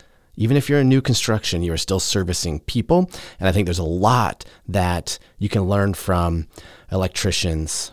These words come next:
plumbers, H V A C type companies. So check out their podcast, and I was really, really happy to be a guest on their show. And they,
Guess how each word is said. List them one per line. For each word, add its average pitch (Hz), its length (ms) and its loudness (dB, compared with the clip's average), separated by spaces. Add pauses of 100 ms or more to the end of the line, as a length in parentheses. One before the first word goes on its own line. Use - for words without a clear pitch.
plumbers, 82 760 -2 (220)
H 107 260 -2
V 87 220 -2
A 82 80 -2
C 87 500 -2 (240)
type 92 400 -2 (240)
companies. 139 580 0 (220)
So - 100 -6
check - 260 0
out 139 220 2
their 107 140 2
podcast, 95 680 2
and 85 120 -2
I 90 80 0
was 87 200 -4
really, 107 320 2
really 101 220 0
happy 90 260 -2
to 87 60 -4
be 87 140 -4
a 85 40 -4
guest 92 360 -4
on 85 100 -2
their 82 100 -4
show. 117 400 0 (540)
And 113 560 2 (480)
they, 107 380 4